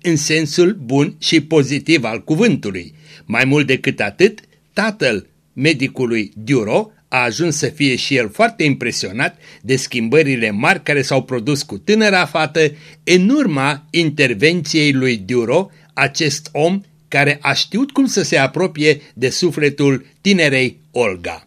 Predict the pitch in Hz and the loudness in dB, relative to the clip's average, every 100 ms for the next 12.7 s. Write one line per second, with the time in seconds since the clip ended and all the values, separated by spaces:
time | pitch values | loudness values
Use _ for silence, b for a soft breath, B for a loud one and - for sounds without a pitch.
0 | _ - 170 170 - 220 285 - - 147 | _ -6 -2 -2 2 2 2 0 -4 -2
1 | - 139 139 160 165 147 - 160 143 143 | 0 0 0 2 0 0 2 2 4 4
2 | 135 143 247 220 151 139 120 127 117 104 | 2 0 2 4 2 0 0 -2 -4 -4
3 | 120 135 - - - - 139 131 123 - | -2 0 0 -4 -6 0 2 2 0 0
4 | 247 277 170 147 120 101 139 127 185 220 | 2 4 4 4 2 4 2 4 0 -2
5 | - 139 135 160 160 135 143 214 247 175 | -4 -2 0 0 0 0 -2 0 2 2
6 | 151 139 135 113 117 165 180 139 139 127 | 2 2 0 -2 0 0 -2 0 2 2
7 | 139 151 135 139 190 180 165 - 120 156 | 0 2 2 2 2 0 -2 0 0 0
8 | 139 147 135 139 135 139 117 117 135 135 | 0 0 2 2 0 -2 -4 -4 -4 -4
9 | - 120 - 165 143 123 120 104 113 110 | -2 -2 -2 -2 0 2 0 -2 -6 -4
10 | 101 85 - B B B B 131 - - | -6 -6 -14 B B B B -4 -4 -6
11 | - 196 247 - 202 226 226 202 208 170 | -6 -6 -6 -4 -4 0 2 2 2 0
12 | 143 117 113 123 110 131 123 | 2 2 2 2 0 0 0